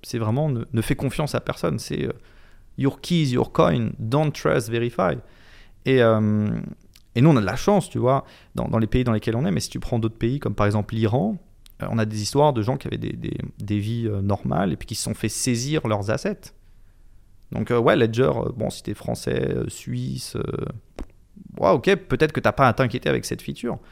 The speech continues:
Mais qu'est-ce qui se passe dans des pays, justement, du tiers-monde ou dans des pays, justement, où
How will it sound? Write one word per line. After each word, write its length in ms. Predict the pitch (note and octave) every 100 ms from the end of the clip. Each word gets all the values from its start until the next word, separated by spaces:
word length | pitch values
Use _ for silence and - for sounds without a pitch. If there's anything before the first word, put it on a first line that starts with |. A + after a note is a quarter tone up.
| - - - - -
Mais 180 | A#2+ B2
qu'est-ce 380 | - - D#3+ -
qui 160 | C3+
se 160 | B2 -
passe 540 | - D#3+ F#3+ E3+ -
dans 160 | B2 A#2
des 120 | A#2
pays, 560 | A2+ - A#2+ C#3 E3+ D#3+
justement, 440 | A2+ - A#2+ C#3
du 180 | B2 A2+
tiers-monde 760 | - B2 A2 A#2 D#3 F#3 A2 G#2 - _ - - - - -
ou 320 | C3+ D#3+ E3
dans 160 | C3 A#2
des 100 | C#3+
pays, 340 | - A#2+ D3+
justement, 760 | A#2 A2+ - A#2+ C3 D#3 D#3+ -
où 300 | B2+ D3+